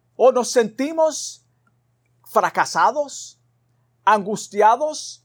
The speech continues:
donde somos perseguidos. Gloria a Jesús.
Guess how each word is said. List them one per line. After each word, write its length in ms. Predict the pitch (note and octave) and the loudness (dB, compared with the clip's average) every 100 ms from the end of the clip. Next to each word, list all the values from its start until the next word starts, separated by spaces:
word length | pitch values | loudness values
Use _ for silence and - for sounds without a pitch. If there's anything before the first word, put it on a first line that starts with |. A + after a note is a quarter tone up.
| _ _ _ | _ _ _
donde 400 | C3+ A3 A3 G3+ | 2 2 2 -2
somos 540 | - C4 D#4 F4 C#4+ | 0 2 4 2 0
perseguidos. 1040 | - G3+ - F3 C#3+ D3 - - - - _ _ _ _ _ _ _ _ _ _ _ | 2 2 2 0 -2 -6 -10 -12 -14 -16 _ _ _ _ _ _ _ _ _ _ _
Gloria 380 | - D3+ F#3 G3 | -8 -4 -2 -4
a 60 | F3+ | -6
Jesús. 760 | D#3 - D3+ B2+ - - - | -10 -14 -16 -18 -16 -16 -16